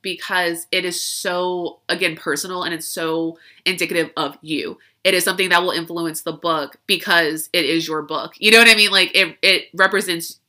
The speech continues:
every <laughs> aspect of you, basically, <laughs> from top to bottom. And so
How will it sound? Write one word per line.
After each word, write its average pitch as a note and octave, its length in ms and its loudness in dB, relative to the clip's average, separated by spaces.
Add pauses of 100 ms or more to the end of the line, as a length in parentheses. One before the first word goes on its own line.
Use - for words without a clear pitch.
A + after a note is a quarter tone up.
(120)
every D4 380 10
<laughs> A4 60 10
aspect - 580 6
of G4+ 160 -2
you, F4+ 180 0
basically, F4 840 -2 (600)
<laughs> - 360 0
from F#4+ 160 4
top - 260 2
to G4 100 -4
bottom. B2+ 400 2 (380)
And A#3+ 140 2
so A#3 420 4